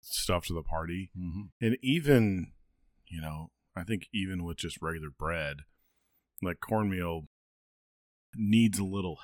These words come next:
Speaker 1: help sometimes,
Speaker 2: Mm-hmm.
Speaker 1: whether it's from buttermilk, sugar,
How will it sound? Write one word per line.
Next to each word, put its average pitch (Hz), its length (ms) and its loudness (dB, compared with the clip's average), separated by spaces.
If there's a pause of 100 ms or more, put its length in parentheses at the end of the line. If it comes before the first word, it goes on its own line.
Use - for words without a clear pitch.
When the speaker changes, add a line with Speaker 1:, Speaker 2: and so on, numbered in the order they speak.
Speaker 1:
help 69 240 -6 (1000)
sometimes, 73 760 -6
Speaker 2:
Mm-hmm. 104 320 -2 (260)
Speaker 1:
whether 92 380 0
it's - 160 -4
from 76 540 -4 (420)
buttermilk, 98 680 4 (540)
sugar, 90 760 2